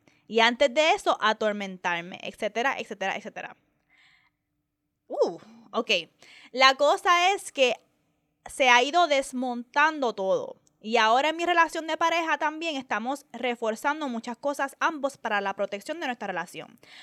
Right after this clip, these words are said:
Porque queremos estar juntos y burda. Entonces, uno de los lugares que fuimos perdiendo por distracción y deterioro fue nuestra intimidad, de todo tipo.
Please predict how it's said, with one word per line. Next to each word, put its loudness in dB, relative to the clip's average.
Porque 4
queremos 2
estar 2
juntos -4
y -4
burda. -4
Entonces, -2
uno 2
de 6
los 2
lugares 2
que -4
fuimos -6
perdiendo -6
por -2
distracción -6
y -4
deterioro -2
fue -6
nuestra -6
intimidad, -10
de 6
todo 6
tipo. -8